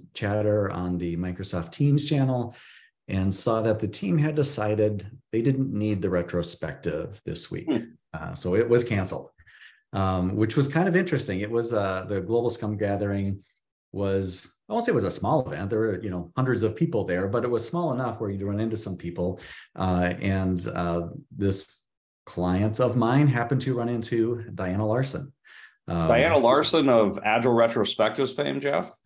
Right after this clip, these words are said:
Speaker 2: That
Speaker 1: <laughs>
Speaker 2: Diana
Speaker 1: that,
Speaker 2: Larson?
Speaker 1: that very one. Um, <laughs> so, so he shared the story with her, and, and she was none too pleased with the team for having canceled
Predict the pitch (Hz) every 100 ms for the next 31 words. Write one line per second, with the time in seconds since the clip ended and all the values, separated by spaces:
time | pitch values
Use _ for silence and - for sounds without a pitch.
0 | - 78 101 139 123 131 143 135 139 -
1 | - _ - 107 123 123 120 104 123 143
2 | 165 135 139 143 143 - - _ _ _
3 | - 101 92 90 90 92 - 123 113 110
4 | - 117 101 120 - 151 151 131 - 147
5 | 139 113 98 87 92 87 92 92 101 98
6 | 123 113 98 98 92 90 - 92 87 -
7 | 90 92 85 90 87 82 87 85 85 82
8 | 82 - 90 92 - 80 80